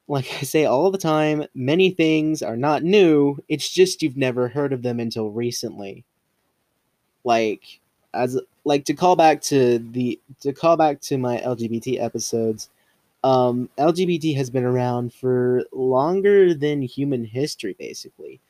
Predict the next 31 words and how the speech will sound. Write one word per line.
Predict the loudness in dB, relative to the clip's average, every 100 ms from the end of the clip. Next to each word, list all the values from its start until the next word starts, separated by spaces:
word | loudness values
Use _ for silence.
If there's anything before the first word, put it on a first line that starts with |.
| _ _
Like, | -6 -4 -4
you | 0
can, | 2 2 -2 -6
you | -4
can | 0 2
go | 4
back | 4 2 0
and | -4
find | 0 0 0
a | -2
bunch | -6 -2 0 0 -2
of | -2
different | -2 -2 -8
things. | -6 -8 -10 -12
Like, | -10 -12 _ _ _ _ _ _ _ -2
um, | 0 0 -2
after | -2 0 2 4
this | 4 2
special | 0 0 0 0
episode, | 0 0 0
I | 0 -2
may | -2 0 2 0 -2
do, | -2 0 0 -2 -4
like, | -6 -4
kind | -2
of | 0
a | 0
deep | -2 -4 -2 -2 0
dive | 2 2 0
into | -4 -4 -4
all, | -2 0 0 -2 -4